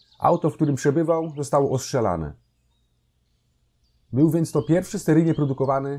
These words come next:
polski samochód pancerny. Do końca wojny wyprodukowano ich około szesnastu bądź siedemnastu,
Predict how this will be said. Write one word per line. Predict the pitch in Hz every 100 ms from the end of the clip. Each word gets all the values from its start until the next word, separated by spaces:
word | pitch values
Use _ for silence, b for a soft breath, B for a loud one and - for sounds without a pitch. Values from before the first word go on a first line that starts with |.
| 131
polski | 147 151 147
samochód | - 113 113 127
pancerny. | 127 113 113 90 82 76 - _ _ - _ - - - - _ - - _ _ _ _ _ _ - _ _ _ _ _ _ _ _ -
Do | 101
końca | 135 156 175
wojny | 131 113 107 151 190 _ _ -
wyprodukowano | 147 160 147 151 143 - 180 175 -
ich | 143
około | 135 143 139
szesnastu | 131 123 123 120 156
bądź | 135 123
siedemnastu, | 135 110 92 - 147 170